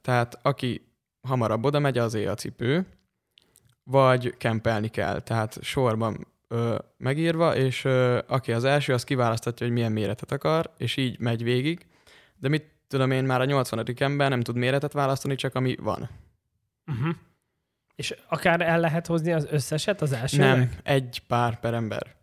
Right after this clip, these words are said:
Speaker 2: Egy pár per ember, tehát ezt így meg-,
Speaker 1: Igen.
Speaker 2: meghúzták. Ne az legyen, hogy valakinek, mit tudom, van tíz milliója, megveszi, és akkor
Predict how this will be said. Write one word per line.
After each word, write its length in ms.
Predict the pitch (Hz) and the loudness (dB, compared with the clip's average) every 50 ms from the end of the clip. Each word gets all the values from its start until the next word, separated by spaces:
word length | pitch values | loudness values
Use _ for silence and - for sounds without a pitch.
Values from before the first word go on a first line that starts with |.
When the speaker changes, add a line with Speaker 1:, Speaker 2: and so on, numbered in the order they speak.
| _ _ _ | _ _ _
Speaker 2:
Egy 180 | 160 151 139 | -8 -8 -6
pár 240 | - - 143 131 127 127 | -6 -6 -6 -4 -2 -2
per 140 | 131 123 | -2 -2
ember, 360 | 120 107 107 107 104 101 104 - | -2 -4 -8 -10 -10 -10 -10 -8
tehát 240 | - 131 127 - | -8 -8 -8 -8
ezt 200 | - 127 - - | -10 -10 -10 -10
így 240 | 139 127 127 151 - _ | -10 -10 -10 -12 -16 _
meg-, 180 | - 127 123 113 | -8 -4 -2 -2
Speaker 1:
Igen. 140 | 113 113 | -2 -2
Speaker 2:
meghúzták. 760 | 113 110 143 135 120 120 - - - 117 123 - - 131 131 | -2 -4 -6 -6 -8 -8 -8 -10 -12 -12 -10 -8 -6 -6 -4
Ne 120 | 135 143 147 139 | -2 -2 0 0
az 120 | 135 135 - | -2 -2 -2
legyen, 260 | 156 151 151 156 147 | -2 0 0 2 2
hogy 100 | 147 143 | 2 2
valakinek, 440 | 143 143 139 143 - 156 139 135 127 | 0 0 0 -2 -4 -4 -4 -4 -4
mit 120 | 139 139 | -6 -6
tudom, 200 | - 135 127 131 | -6 -8 -6 -6
van 120 | 127 123 | -6 -6
tíz 300 | 127 - 156 139 131 131 | -6 -6 -4 -4 -4 -4
milliója, 440 | 139 151 160 160 160 151 151 143 135 | -4 -2 -2 0 0 0 0 0 0
megveszi, 460 | 139 147 151 156 156 147 - - 156 | 0 -2 -2 -2 -2 -4 -4 -4 -4
és 180 | 139 135 127 - | -4 -4 -4 -6
akkor 280 | 135 127 - - 131 | -8 -8 -10 -10 -10